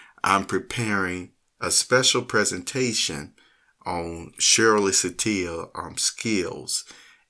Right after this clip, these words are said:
And you will be, hopefully, many of you will see why there has been such an interest in her music,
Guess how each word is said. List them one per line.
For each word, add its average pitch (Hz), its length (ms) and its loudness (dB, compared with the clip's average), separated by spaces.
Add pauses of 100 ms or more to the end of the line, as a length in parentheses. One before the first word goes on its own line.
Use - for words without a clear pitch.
And 87 580 0
you 190 300 4
will 120 220 0
be, 87 300 -4
hopefully, 90 680 2
many 131 300 2
of 92 160 0
you 92 120 -4
will 131 320 2
see 82 480 -4 (720)
why 92 1000 0 (140)
there 95 320 2
has 92 260 -4
been 90 240 -6
such 120 420 2
an 92 200 -2 (100)
interest 117 720 -2 (440)
in 82 140 -4
her 87 160 -4
music, 110 720 -2